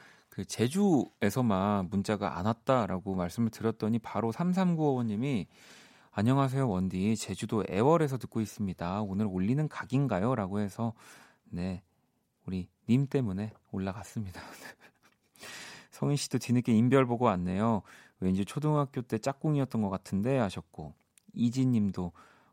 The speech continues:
"원디, 아이가 왜 수염이 나 있는 거죠?" <laughs> "밝아 보이고 좋네요." 아니, 너무 또 그렇게 디테일하게 보지 마시고요. 재민 씨도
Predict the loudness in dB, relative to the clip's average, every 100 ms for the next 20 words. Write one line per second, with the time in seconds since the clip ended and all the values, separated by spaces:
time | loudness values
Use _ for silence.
0 | _ 2 2 0 -2 _ _ _ _ _
1 | 2 4 4 2 0 2 4 4 4 2
2 | 0 -6 -6 -8 -14 -20 -20 -20 -20 _
3 | _ _ -18 -16 -14 2 6 6 6 6
4 | 4 4 4 6 4 2 -6 _ _ -20
5 | -20 -20 -20 -10 -6 -4 -2 -2 -2 -4
6 | -6 -10 -14 -8 0 2 2 0 -4 -6
7 | -6 -6 -6 -4 -6 -10 _ _ _ 0
8 | 2 2 0 -2